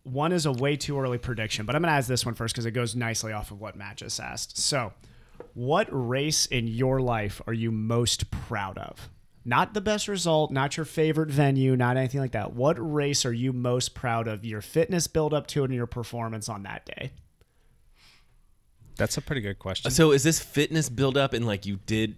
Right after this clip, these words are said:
Speaker 3: like, you performed well or performed maybe even better than you would have?
Speaker 1: You can, you can kinda take that actually how, how, however you want. What, what race are you most proud of though? Like, like when you look back at, like,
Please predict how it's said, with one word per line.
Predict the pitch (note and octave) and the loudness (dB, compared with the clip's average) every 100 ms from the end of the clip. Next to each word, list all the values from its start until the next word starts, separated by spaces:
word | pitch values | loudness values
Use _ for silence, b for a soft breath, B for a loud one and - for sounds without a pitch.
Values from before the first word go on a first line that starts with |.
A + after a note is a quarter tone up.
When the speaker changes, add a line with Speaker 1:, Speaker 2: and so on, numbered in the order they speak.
| - | -6
Speaker 3:
like, | G2 - | -6 -4
you | F#2 D#2+ - - | -8 -8 -12 -10
performed | - G2 - A2 G#2+ G#2+ | -2 -2 -2 0 2 2
well | F#2+ G2 F#2+ G2 F#2+ F#2+ | 2 2 4 4 2 0
or | F2+ E2 | -2 -4
performed | - - G#2+ | -4 0 0
maybe | G#2 F#2+ G2 | 2 2 0
even | F#2+ | 0
better | - E2+ F2+ F2+ | 0 2 2 0
than | F#2 F2+ | 0 0
you | F2 F2 F2 F2+ | 0 0 0 -2
would | F2+ F2+ | -2 0
have? | F2 E2 - - | 0 -2 -8 -8
Speaker 1:
You | C#3+ F#3 | 0 2
can, | F#3+ - - | 2 -2 -4
you | C#3+ F3+ | 2 2
can | A3+ | 2
kinda | A#3 F3 | -2 -2
take | - D3 | 0 2
that | C3+ | 2
actually | B2+ B2 | 2 2
how, | A#2+ A2 | 2 0
how, | A2 A#2 A#2 - | -2 -4 -4 -2
however | A#2+ A#2 | 0 0
you | |
want. | G#2 G2 | -2 2
What, | D3 D#3 | 4 6
what | D3+ F3 | 4 4
race | F3 D3+ | 4 4
are | |
you | C#3 | 4
most | C#3 A#2 B2 A#2 - - | 2 2 2 2 0 -6
proud | - A2+ G2 F#2 | -4 -2 -2 -4
of | F#2+ | -8
though? | F#2+ | -4
Like, | A2+ B2 | -2 2
like | D3 C#3 | 2 2
when | C#3 | 2
you | E3+ | 2
look | G3 E3+ | 2 2
back | C3+ C3+ B2+ | 2 2 2
at, | A2 | 0
like, | A2+ G#2 | 0 -2